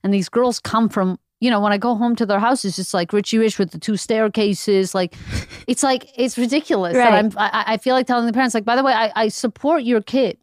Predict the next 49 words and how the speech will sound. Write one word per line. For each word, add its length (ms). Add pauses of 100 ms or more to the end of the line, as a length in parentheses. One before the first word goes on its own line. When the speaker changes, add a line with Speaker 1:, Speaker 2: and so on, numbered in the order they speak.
(120)
Speaker 2:
<laughs> 840
Right. 340
Speaker 1:
Like, 240
I, 200
it's, 560
it's 200
me. 420
Speaker 2:
Yeah, 220
that 160
is 120
insane. 600 (500)
Speaker 1:
It's 240
unreal. 400
Speaker 2:
I 120
wanna 180
hear 500
what 260
it 40
was 180
like, 480 (160)
because 260
I 120
have 100
an 80
idea 380
based 280
on 120
television 460
and 100
film, 220
but 100
I 80
wanna 160
hear 160
what 140
it 40
was 160
like 260
for 120
you 520 (640)
being 340
queer, 400
or 40
at 100
least 180
recognizing 580
you're 120
queer. 440
W-, 340